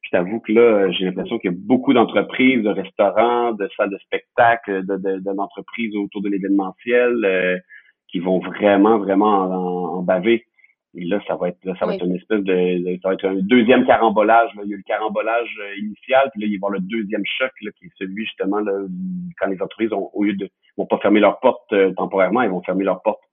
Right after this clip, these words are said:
Speaker 1: perma-, en permanence. Et là, ça va être, là, ça va faire
Speaker 2: Oui.
Speaker 1: mal. Parce que là, les gens vont réaliser que c'est, c'est pas du chômage, c'est un, c'est une perte d'emploi, là.
Speaker 2: Oui, c'est ça, c'est, c'est tous les, tous les, hum, tous les secteurs qui sont liés au,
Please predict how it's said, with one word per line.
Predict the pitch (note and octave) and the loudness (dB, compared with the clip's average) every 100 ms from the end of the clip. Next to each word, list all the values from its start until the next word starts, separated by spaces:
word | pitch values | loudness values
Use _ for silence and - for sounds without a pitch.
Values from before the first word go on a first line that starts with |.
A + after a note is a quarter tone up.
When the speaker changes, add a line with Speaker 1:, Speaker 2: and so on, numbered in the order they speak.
| _ | _
Speaker 1:
perma-, | - G2 F#2+ F2 | -4 0 -2 -2
en | F#2 | -6
permanence. | F#2 F2+ F#2+ G#2 G2+ _ _ _ _ _ _ | -4 -4 -2 -4 -6 _ _ _ _ _ _
Et | D#2+ | -2
là, | F2 A2 A2 - | 4 6 4 0
ça | F2+ | -6
va | F2 | -6
être, | F2 - | -8 -4
là, | F#2+ F2+ | -4 -4
ça | |
va | E2+ | -8
faire | - - | -10 -8
Speaker 2:
Oui. | |
Speaker 1:
mal. | F2 E2 - | -8 -8 -12
Parce | D#2+ | -2
que | A2+ | 2
là, | G#2 | 4
les | G2 | 4
gens | A2 | 4
vont | G#2 | 4
réaliser | F#2 G2 F#2 G2+ A2+ | 4 2 2 0 0
que | F#2 F#2 | -2 -6
c'est, | E2+ F2+ | -12 -10
c'est | - | -8
pas | G2+ | -6
du | F2 | -4
chômage, | - G2+ A#2+ A2 - | 0 2 4 2 0
c'est | F#2+ | -6
un, | F#2 F2 E2 _ _ | -6 -6 -10 _ _
c'est | F2+ - | -14 -10
une | F2+ | -6
perte | F#2 F2 | -6 -6
d'emploi, | E2+ - G2 F#2 | -8 -6 -6 -6
là. | F2 _ _ _ - _ _ _ _ _ _ _ _ _ _ _ _ _ | -14 _ _ _ -20 _ _ _ _ _ _ _ _ _ _ _ _ _
Speaker 2:
Oui, | A3+ | -10
c'est | G#3+ G3+ | -6 -6
ça, | F#3+ G#3 | -6 -8
c'est, | G3+ F#3+ F#3 F3+ | -8 -8 -8 -10
c'est | G3 G#3 | -14 -18
tous | E3 G#3+ | -16 -6
les, | G#3+ G3 F#3 | -4 -2 -4
tous | - G#3+ | -10 -10
les, | G3 | -8
hum, | F#3+ F#3 F#3 F#3 F#3 G3 | -6 -10 -12 -14 -14 -16
tous | F#3 | -14
les | G#3 F#3+ | -10 -8
secteurs | G3 F3 G#3+ A3 | -10 -10 -10 -10
qui | - | -10
sont | G3 G3 F#3 | -14 -12 -10
liés | F#3 G#3 | -8 -6
au, | G3+ | -6